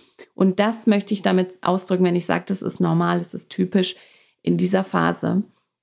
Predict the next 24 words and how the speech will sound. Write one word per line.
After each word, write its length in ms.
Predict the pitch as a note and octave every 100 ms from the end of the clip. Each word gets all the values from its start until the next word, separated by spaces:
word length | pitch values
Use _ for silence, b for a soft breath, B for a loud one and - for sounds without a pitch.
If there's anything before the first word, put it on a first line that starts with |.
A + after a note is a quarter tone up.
| _ _ _ _ - -
und 360 | F#3+ F3 F3
es 140 | - -
hat 140 | F3+
nichts 540 | F#3 F#3+ G3 - - A#3+
mit 120 | A#3
dem 140 | A3+
Kind 240 | A3+ G#3+ -
zu 100 | G#3
tun. 380 | - F3 F#3+ b b b b -
Und 120 | F#3
deswegen 440 | F#3+ F#3+ G3 G#3
brauchst 380 | F#3 F#3 G3 -
du 300 | G3+ G3 - -
da 180 | F#3+ F#3
auch 140 | G3+
kein 180 | G#3 F#3
schlechtes 460 | F#3+ G3 - G3 -
Gewissen 420 | F3+ G#3+ A#3 A3+
haben, 500 | A3+ A3 A3 A3 G#3+
was 180 | F#3 G3
ja 140 | F#3
so 460 | G3 - G3 G3+ G3
häufig 460 | F#3+ F3+ F#3+ F#3
als 360 | F3 - -